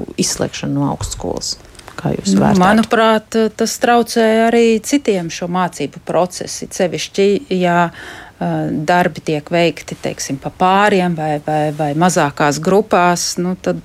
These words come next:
Speaker 2: tad, ja vienam ir grūtāk ar šo valodu, tad tas, protams,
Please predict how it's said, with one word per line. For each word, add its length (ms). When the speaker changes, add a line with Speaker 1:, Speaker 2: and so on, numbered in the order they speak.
Speaker 2:
tad, 240
ja 80
vienam 380
ir 100
grūtāk 640
ar 20
šo 220
valodu, 560
tad 140
tas, 180
protams, 640